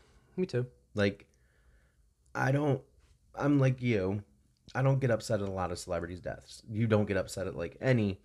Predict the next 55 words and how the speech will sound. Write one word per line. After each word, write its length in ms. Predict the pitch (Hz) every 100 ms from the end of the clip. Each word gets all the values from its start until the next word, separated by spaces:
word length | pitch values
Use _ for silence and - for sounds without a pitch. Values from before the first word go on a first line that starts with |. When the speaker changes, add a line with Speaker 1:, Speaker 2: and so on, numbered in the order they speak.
| _ _ _ _
Speaker 2:
I've 200 | 123 135
only 180 | 123 117
gotten 280 | 107 87 95
upset 340 | - - 92 -
at, 160 | 95
like, 160 | 87 -
a 80 | -
couple, 380 | - 85 73
maybe, 260 | 71 107 95
Speaker 1:
Mm-hmm. 80 | 90
Speaker 2:
like, 200 | 90 - _ _ -
two 240 | 110 95
or 100 | 90
three. 320 | - - - - _ _ _ _ _ _ _ _ _ _ -
But 440 | 107 107 98 - _ _
when 160 | 104 95
Robert 320 | 107 113 90
Englund 340 | 101 98 87
passes, 420 | 87 87 82 67 -
that's 220 | 113 -
gonna, 180 | 95 80
Speaker 1:
Mm, 140 | -
Speaker 2:
that's 160 | 110 120
Speaker 1:
it's 60 |
gonna 120 | 110
Speaker 2:
gonna 60 | 85
Speaker 1:
hurt. 80 | 101
Speaker 2:
upset 200 | 92 71
me. 160 | 71 -
Speaker 1:
It's 100 | -
gonna 120 | 95
hurt. 200 | - - _ _ -
Speaker 2:
Um, 640 | 92 92 90 90 90 87 - _ _ _ _ -
yeah, 220 | 95 85
I'm, 140 | 90 85
I'm 80 | 92
not 160 | 92
gonna 160 | 87 85
like 220 | 85 82
that. 200 | 67 -
I 40 | 117
don't 100 | 147
even 260 | 135 120 123
wanna 140 | 123
talk 200 | 120 139
about 180 | 110 92
that. 140 | 101 101
So 140 | 107
why 80 | 104
don't 80 | 123
we, 140 | 135
uh, 120 | 139 135
talk 180 | 139
about, 340 | 135 139 135 -
um, 400 | 135 131 127